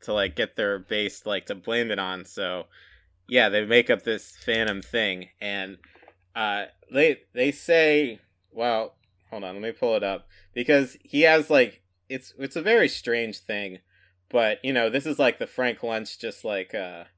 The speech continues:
you know, sort of, uh, focus group type bullshit, um, about, like, uh,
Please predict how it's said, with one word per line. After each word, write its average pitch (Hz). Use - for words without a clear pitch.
you 123
know, 95
sort 113
of, 101
uh, 101
focus 127
group 110
type 104
bullshit, 107
um, 92
about, 98
like, 90
uh, 95